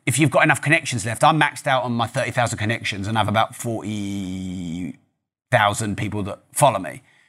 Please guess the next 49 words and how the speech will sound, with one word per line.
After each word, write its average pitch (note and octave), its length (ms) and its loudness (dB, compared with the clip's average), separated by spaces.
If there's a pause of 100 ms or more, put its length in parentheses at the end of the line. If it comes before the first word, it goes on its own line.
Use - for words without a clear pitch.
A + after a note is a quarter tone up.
(260)
But C#3 120 4
if C3+ 100 4
you've E3+ 140 6
got D#3 180 6
a C3 40 6
hundred C3+ 280 4
or B2+ 40 -2
two C3 140 -2
hundred B2+ 180 2
connections, C3 400 0
therefore B2+ 260 2
you've A#2+ 120 2
got C3 120 -4
twenty-nine B2+ 460 6
thousand B2 340 4
nine B2+ 200 4
hundred A2 220 -2
left. A#2 380 -2 (760)
Also F3+ 520 4
add E3 300 4
all D#3+ 140 -4
the D3 100 -2
people C#3+ 400 -2
in C#3 200 2
your, D3 440 4
who D#3 100 6
would E3+ 140 6
be D3+ 80 6
your, D3 240 2 (140)
could E3 120 4
be D3 100 4
your C#3+ 140 6
ideal C#3 220 4
client. F3 380 4 (760)
Now, D3 120 4
the C#3 100 -2
great F3+ 220 2
thing D#3+ 160 -4
about C#3+ 340 6
LinkedIn C#3 320 0
is A#2 120 -2
you A#2+ 60 -2
can B2 120 2
search D3 340 2
by C3 160 6
job B2+ 320 4 (100)
description, C#3 720 -2
job C3 220 2
title. D3 440 2